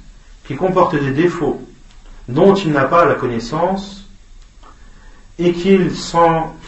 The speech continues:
rend compte après s'être séparé de son vendeur, فَلَهُ رَدُّ السِّلْعَ عَلَى بَيْعِهَا. Il a le droit de rendre la marchandise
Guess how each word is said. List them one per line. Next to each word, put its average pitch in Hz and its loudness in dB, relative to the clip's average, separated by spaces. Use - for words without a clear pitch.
rend 156 2
compte - -2
après 208 4
s'être 143 -6
séparé 165 2
de 156 2
son 147 -2
vendeur, 135 2
فَلَهُ 175 4
رَدُّ 147 4
السِّلْعَ 143 -6
عَلَى 123 -2
بَيْعِهَا. 104 -8
Il 143 2
a 139 6
le 127 2
droit 123 0
de 127 0
rendre 139 -4
la 123 -6
marchandise 123 -6